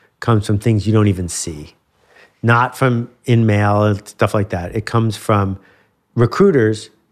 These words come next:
paying LinkedIn to help them find people like you. The best way to get a job using LinkedIn is to be amazing. Because if you are amazing and you keep doing amazing work, people will come find you.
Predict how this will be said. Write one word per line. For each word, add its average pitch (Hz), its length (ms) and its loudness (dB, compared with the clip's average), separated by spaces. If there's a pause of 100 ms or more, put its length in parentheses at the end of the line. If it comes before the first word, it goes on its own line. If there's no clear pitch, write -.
(180)
paying 160 440 2
LinkedIn 120 520 0
to 107 80 -4
help 120 220 -4
them 101 160 0
find 104 420 -2
people 104 300 -6
like 92 280 -10
you. - 200 -14 (600)
The 131 120 4
best 170 420 0
way 156 140 6
to 135 80 2
get 123 160 2
a 117 40 -4
job 107 300 0
using 101 240 0
LinkedIn 98 580 -4
is 98 80 -6
to - 100 -6
be 107 120 0
amazing. 95 540 -4 (680)
Because 117 240 2
if 127 140 2
you 170 100 6
are 139 160 4
amazing 113 640 0 (420)
and 117 160 2
you 120 80 4
keep 123 220 -2
doing 127 220 4
amazing 113 420 2
work, 110 440 0
people 131 280 0
will 110 160 2
come 110 240 -2
find 101 420 -2
you. 101 380 2